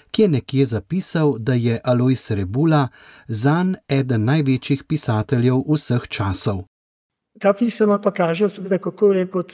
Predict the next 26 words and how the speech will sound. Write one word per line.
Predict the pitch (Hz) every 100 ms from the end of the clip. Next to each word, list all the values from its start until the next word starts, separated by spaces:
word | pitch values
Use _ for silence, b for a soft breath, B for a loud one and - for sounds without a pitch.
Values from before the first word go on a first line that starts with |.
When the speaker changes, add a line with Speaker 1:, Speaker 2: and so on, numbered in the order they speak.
| -
Speaker 2:
pisatelj | 165 165 170 196
pravzaprav | - 170 170 175 175 175 B B B
začel | 139 151 - 254 247 -
in | 202
se | -
je | 180 180
že |
na | 180
začetku | 147 151 - 285 - 220 185 B B B
zavedal | 160 170 202 202 185
svojega | - 175 185
ustvarjalnega | 175 - 170 160 170 165 156 b b b -
poslanstva. | 160 - 175 160 - - 98 b b b -
To | 240
je | 202
v |
bistvu | 180 208 196 175
zbirka | 139 196 196 185
pravzaprav | 165 180 180 170
ljubezenskih | 139 214 135 - - -
pisem, | 147 - - - b b -
ampak | 165 165
on | 170 202
je | 180
videl | 180 190 190
svoj, | - 160 170 175